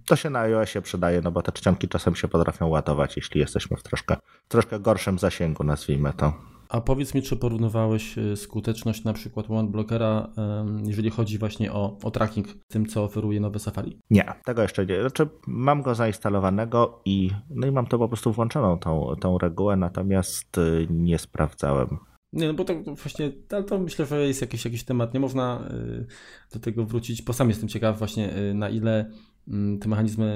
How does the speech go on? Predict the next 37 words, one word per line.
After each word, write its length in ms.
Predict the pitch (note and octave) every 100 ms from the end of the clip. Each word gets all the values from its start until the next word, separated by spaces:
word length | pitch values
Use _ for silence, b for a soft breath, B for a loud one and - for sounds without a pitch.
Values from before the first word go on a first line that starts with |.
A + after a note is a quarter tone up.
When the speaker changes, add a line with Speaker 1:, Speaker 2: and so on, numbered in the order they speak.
| G#2 G#2 G#2+ G#2+ G#2+ A2 -
Speaker 2:
y, 60 | A2+
wbudowane 600 | A2+ A2 B2+ A2+ G2+ A2
w 100 | A#2
nową 220 | G#2+ G2
wersję, 460 | G#2+ - G#2 G2 - G#2
y, 40 | G#2
Safari, 480 | G#2+ G#2 G2+ G#2+ - _
Speaker 1:
Mhm. 460 | G2 E2+ E2 F2+ B2 - -
Speaker 2:
no 80 | B2+
jak, 140 | C#3
jak, 180 | C3+ C#3
jak, 180 | C#3+ D3+
jak 240 | C#3 C#3
one 100 | C3+
są 160 | C3 A#2+
konkurencyjne, 640 | A#2+ B2+ A#2+ B2 A2 F#2+
tak, 200 | A2 A2
jeżeli 240 | G2+ G#2+
chodzi 260 | G#2+ G2+ G#2+
o, 60 |
o, 420 | G#2+ G2+ G2+ G#2 G#2+
o, 460 | G#2 G#2 G2+ -
o 40 | A2
efektywność. 720 | A2 - G#2 - - - -
To 100 | G2
jeszcze 280 | G2+ - A#2
coś 180 | B2+ -
tam 240 | C#3+ D3+
o, 20 | C3+ A#2+ A#2+
o 240 | A#2+ B2+
OneBlockerze? 580 | A#2+ A2+ A2+ B2 B2 D#3+ -
Speaker 1:
Nie, 300 | C#4 F3+ A2+
lecimy 400 | A#2 A2+ A2+ F#2
dalej. 180 | - C2
Speaker 2:
Lecimy 180 | A#2+ A2
dalej, 240 | - G2+
dobra. 400 | - E2 - -